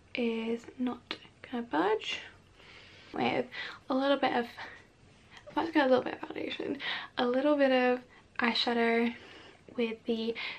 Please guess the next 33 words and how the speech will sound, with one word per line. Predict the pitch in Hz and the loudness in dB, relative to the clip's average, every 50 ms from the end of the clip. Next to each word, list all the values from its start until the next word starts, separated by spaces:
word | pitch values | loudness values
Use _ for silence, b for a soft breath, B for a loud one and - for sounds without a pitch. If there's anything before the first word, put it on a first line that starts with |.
| B B | B B
darker | - 240 233 226 233 - | 6 8 8 6 4 -2
colour | 254 - - - 226 226 220 220 | -4 -2 0 2 2 2 2 2
again, | - - 220 - 220 214 214 208 208 214 - - | 0 0 -2 -2 0 0 2 2 2 0 0 -2
and | 214 220 220 220 226 | -4 -4 -4 -6 -6
put | 233 - - - - | -8 -10 -10 -10 -10
that | - - - - | -12 -10 -8 -8
underneath | 269 269 285 - - - 277 254 233 240 - - - _ - | -8 -8 -8 -8 -8 -6 -6 -6 -6 -6 -10 -18 -20 _ -16
the | - | -14
lashes. | - 262 - - - - - - - - - - - - | -14 -14 -14 -14 -12 -12 -12 -12 -12 -16 -20 -20 -10 0
So | - 262 | 2 4
just | 254 269 277 277 - | 4 6 4 2 0
putting | - - 285 277 269 | -2 0 0 2 4
a | 254 | 4
little | 247 240 240 240 | 4 6 6 6
bit | 247 240 | 4 4
of | 240 240 - - - - | 2 0 -6 -16 -12 -4
factory, | - 262 - - - - - 254 240 247 240 240 240 247 240 - - - | -2 -2 -2 -2 -2 -2 2 4 6 8 8 8 8 8 6 2 -6 -12
swirling | - - - 285 269 262 262 254 240 | -10 -4 0 2 2 4 4 2 2
it | 240 | 2
around | 233 226 226 226 220 220 220 220 226 - B B B B B B B - | 2 0 0 0 0 0 -2 -2 -4 -6 B B B B B B B -6
on | 277 262 | -2 0
the | 262 254 262 | 2 4 4
end | 262 262 262 269 | 4 4 2 2
of | 262 - | 0 0
this | 247 240 - | 0 -2 -2
brush | - - - 240 240 240 - - - - B B B B B B B - | -2 0 0 0 0 0 -2 -6 -8 -8 B B B B B B B -2
and | - 339 349 359 - | 0 2 2 2 0
just | - - - - - | -2 -6 -14 -18 -8
putting | - - 269 269 269 269 | -2 0 2 2 2 0
that | 269 262 262 262 - - - - - _ - - - - - - - | 0 0 0 -2 -2 -6 -12 -18 -20 _ -20 -20 -20 -20 -16 -8 -6
under | 285 294 294 302 302 285 277 | -4 -4 -4 -2 -2 0 2
the | 277 262 254 | 4 4 4
eye | 240 233 233 233 233 233 233 240 | 4 2 -2 -2 -2 -2 -2 -4